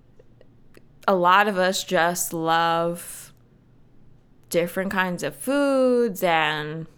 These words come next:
different places, some similar places. So it's all well and great, all well and great. Um, and for,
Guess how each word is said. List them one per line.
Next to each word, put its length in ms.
different 300
places, 1000
some 340
similar 520
places. 680
So 360
it's 100
all 160
well 200
and 120
great, 280
all 180
well 200
and 120
great. 360
Um, 560
and 160
for, 640